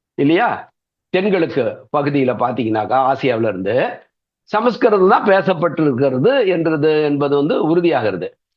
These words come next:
இது வந்து மொழி ஆய்வாளர்கள் வந்து இதை வந்து, அஹ், இதை வந்து அவங்க ஊர்ஜிதப்படுத்தி இருக்கிறாங்க. ஆகவே, ஆனாலும் இன்னைக்கு வந்து எந்த ஒரு ஆதாரங்களும் இல்லாம சமஸ்கிருதம் வந்து அவங்க அந்த, அந்த பக்கத்துல இருந்து ஆசியாவுல தான் வந்தது, அதாவது ஆரியர்கள் தான் அங்கிருந்து வந்தாங்க,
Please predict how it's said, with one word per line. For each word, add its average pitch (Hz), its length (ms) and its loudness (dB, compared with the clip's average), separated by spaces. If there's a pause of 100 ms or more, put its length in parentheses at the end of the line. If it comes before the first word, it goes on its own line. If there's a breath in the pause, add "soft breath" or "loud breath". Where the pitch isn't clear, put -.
இது 196 200 2
வந்து 226 200 4
மொழி 226 340 6
ஆய்வாளர்கள் 185 680 4
வந்து 156 440 0
இதை 170 220 2
வந்து, 208 480 -2 (320)
அஹ், 156 200 0
இதை 165 200 2
வந்து 185 160 0
அவங்க 170 180 0
ஊர்ஜிதப்படுத்தி 143 680 -2
இருக்கிறாங்க. 95 380 -4 (380)
ஆகவே, 165 460 2
ஆனாலும் 196 520 0
இன்னைக்கு 202 420 0
வந்து 185 540 -2 (220)
எந்த 185 340 0
ஒரு 208 160 0
ஆதாரங்களும் 180 760 0
இல்லாம 151 720 0 (100)
சமஸ்கிருதம் 180 680 2
வந்து 143 520 0 (320)
அவங்க 151 380 0
அந்த, 131 200 -2
அந்த 170 420 0
பக்கத்துல 180 360 -2
இருந்து 160 220 0
ஆசியாவுல 170 500 0
தான் 165 120 0
வந்தது, 139 280 0
அதாவது 175 320 0
ஆரியர்கள் 190 520 0
தான் 185 160 0
அங்கிருந்து 151 360 0
வந்தாங்க, 139 680 0